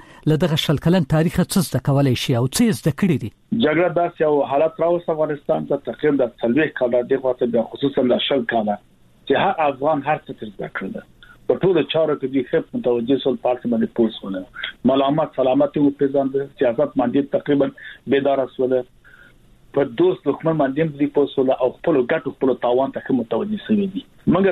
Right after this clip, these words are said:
Speaker 2: څنګه چې اول کې دغه طالبان په مخکنۍ دوره کې راتلل، حالات داسې جوړ شوي د شر او فساد او د وژلو ټکولو چې ټول خلک په حالت خوشحاله سول. په لنډه توګه، دوم ځل موږ چې کله امریکا ویلې چې زه راځم افغانستان ته، وضعیت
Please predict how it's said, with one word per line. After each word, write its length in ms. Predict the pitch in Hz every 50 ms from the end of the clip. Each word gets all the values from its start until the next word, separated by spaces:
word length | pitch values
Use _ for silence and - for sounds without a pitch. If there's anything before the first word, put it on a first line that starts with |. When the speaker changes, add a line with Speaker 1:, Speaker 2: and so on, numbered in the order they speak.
| 185 -
Speaker 2:
څنګه 180 | 196 202 190 180 -
چې 60 | -
اول 340 | 160 143 147 147 175 175 175
کې 120 | - - 143
دغه 220 | 139 135 127 123 120 - 127
طالبان 420 | 120 117 120 123 143 160 160 151
په 140 | 143 - 123
مخکنۍ 480 | 117 113 120 113 107 - - 135 160 160 131
دوره 220 | 127 120 131 147 147
کې 120 | - 131
راتلل، 480 | 123 117 113 - - 165 170 180 185 190 - _ _ _ _ _ _ _ - - - - -
حالات 280 | 113 123 - 185 196 151 131
داسې 220 | 156 151 147 - 127 120
جوړ 120 | 135 127 123 -
شوي 140 | 170 165 147
د 100 | 131 127 -
شر 160 | - 147 143
او 80 | 139 123 -
فساد 340 | - 107 - - 151 147 143 143 -
او 60 | 123
د 180 | 110 113 107 110
وژلو 340 | 107 104 131 143 131 127 113 - -
ټکولو 420 | - - - 113 131 147 151 156 160 - _ - - - - - -
چې 60 | - -
ټول 160 | 170 175 - -
خلک 260 | - 156 151 135 -
په 60 | - 120
حالت 220 | 131 139 139 - 117
خوشحاله 400 | - - - - 110 104 98 101 - -
سول. 100 | - - -
په 40 | -
لنډه 320 | 143 170 170 165 269 - - -
توګه، 220 | 104 95 98 - - 107 113 120
دوم 220 | 165 208 220 208 190 165
ځل 140 | 185 190 185 165 165
موږ 120 | 185 190 185 -
چې 80 | - 147 - -
کله 160 | 175 175 156 139
امریکا 400 | 127 123 123 117 - - 175 175 156
ویلې 260 | 143 151 139 131 123 -
چې 60 | 120 113
زه 60 | 147 143
راځم 260 | 131 127 131 160 156 135
افغانستان 580 | 120 110 113 107 107 - - - 170 175 190
ته، 260 | 180 - 175 170 175 - _ _ _ _ -
وضعیت 380 | - 127 120 113 117 170 175